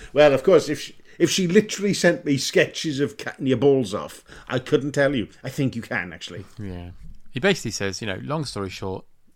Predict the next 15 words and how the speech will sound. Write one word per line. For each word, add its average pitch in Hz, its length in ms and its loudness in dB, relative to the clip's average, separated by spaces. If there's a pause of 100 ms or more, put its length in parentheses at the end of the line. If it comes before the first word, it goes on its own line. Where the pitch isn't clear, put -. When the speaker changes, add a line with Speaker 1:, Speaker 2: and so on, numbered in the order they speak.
Speaker 2:
not 135 220 -4
both 120 220 -2
her 113 120 -4
paddles 101 380 -6
are 104 60 -6
in 98 60 -4
the 98 80 -8
water." 98 380 -10 (180)
Speaker 1:
<laughs> - 160 -20
Yeah. - 1080 0
Speaker 2:
"So 156 160 0
don't 117 200 4
go 104 140 0
near 104 240 -6
her." 98 100 -10